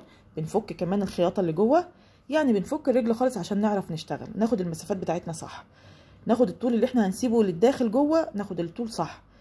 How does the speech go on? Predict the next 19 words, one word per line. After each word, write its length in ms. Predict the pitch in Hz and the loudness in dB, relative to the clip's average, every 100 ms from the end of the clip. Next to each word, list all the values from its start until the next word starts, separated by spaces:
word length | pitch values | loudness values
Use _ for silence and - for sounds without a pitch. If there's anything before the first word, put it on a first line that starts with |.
| - | -8
فنفك 380 | 202 202 262 - | -2 0 0 -2
كده 240 | 214 233 | 2 4
الرجل 280 | 202 240 226 | 4 2 0
كلها 420 | 233 269 285 294 | 0 0 2 2
بالكامل، 540 | 254 208 - 180 143 139 - _ _ - - | 0 -2 -2 -4 -4 -6 -18 _ _ -20 -16
نفك 300 | 165 202 - | -10 -10 -4
البيجا 280 | 202 208 233 | -2 2 2
بتاعتنا 400 | 226 269 381 370 | 2 -2 0 0
ونفك 360 | 294 247 254 185 | 0 -2 -4 -4
الرجل. 260 | 139 - - _ _ _ _ - _ _ _ - | -4 -8 -16 _ _ _ _ -20 _ _ _ -2
البيجا 500 | 226 294 330 330 202 | 2 4 4 4 4
اللي 160 | 226 | 4
هي 80 | 269 | 4
التانية 480 | 262 285 311 302 214 | 2 0 -2 -2 0
المقلوبه 500 | 214 196 202 240 254 | 0 0 -2 0 0
لفوق 300 | 220 - 160 | 0 -2 -2
دي، 220 | 156 - - _ _ _ - | -4 -12 -14 _ _ _ -6
تمام 280 | 180 214 226 | 0 2 2
كده. 300 | 269 349 | 2 2